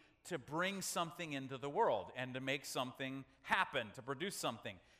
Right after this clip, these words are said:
It could be a table, it could be a spreadsheet, it could be a business, it could be a paycheck, or it could be a child.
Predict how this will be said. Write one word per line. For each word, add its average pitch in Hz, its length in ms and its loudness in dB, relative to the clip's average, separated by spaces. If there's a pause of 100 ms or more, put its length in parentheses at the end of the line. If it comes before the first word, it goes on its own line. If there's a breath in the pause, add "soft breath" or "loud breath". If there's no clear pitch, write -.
It 160 120 -2
could 165 140 0
be 185 140 2
a 180 40 0
table, 156 760 2
it 131 120 -2
could 160 160 -6
be 160 260 -2
a 151 60 2
spreadsheet, 151 800 0
it 117 100 -8
could 139 140 -6
be 139 80 -4
a 131 80 4
business, 135 560 0
it 135 40 -14
could 131 140 -8
be 135 100 -2
a 127 60 0
paycheck, 143 480 -2 (1120 soft breath)
or 123 140 -2
it - 80 -10
could 120 100 -10
be 127 80 -4
a 120 60 -4
child. 117 300 -8